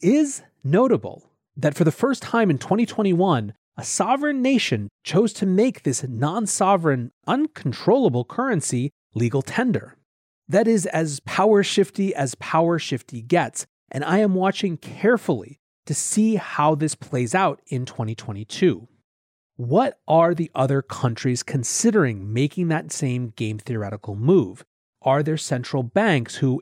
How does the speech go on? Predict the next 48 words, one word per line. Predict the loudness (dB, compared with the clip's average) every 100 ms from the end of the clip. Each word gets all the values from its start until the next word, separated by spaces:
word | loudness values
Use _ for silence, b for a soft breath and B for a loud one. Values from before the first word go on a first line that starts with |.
| _
even | 0 2
if | 2 2
not | 0 0
interested | -4 -6 -4 -4
in | -2
replacing | -4 -2 -2 -2 -4
their | -6
fiat | -4 2 2 0
currencies, | -2 0 0 0 -2 -2 _ _
are | -12
thinking | -2 0 2 2
about | 0 0
putting | -2 -2 -2
Bitcoin | -8 -8 -8 -8
on | -10 -12
the |
books? | -2 0 0 -6 -12 -14 _ _ _ _ _ _
I'm | 0
not | 2 2
even | 2
gonna | 2
go | 4 2
much | 2 -2 -2
deeper | -4 0 0
on | 0 0
this | -2
because | -2 0
I | 0
think | 0
it's | -2 -2
gonna | -2
be | -2
such | -2 0 0 -2
a |
recurring | -4 -6 -8 -2 0 0 -4
theme | -4 -2 -2
this | -4 -6 -6
year, | -6 -6 -10 _ _ -6
but | -6
you |
can't | -4 -4 0 0
deny | 0 2 2
that | 0 -2
Bitcoin | -2 0 0 0
versus | -2 -4 -8
fiat | -2 0 0 -4
is | -8
lurking | -6 0 0 0 -4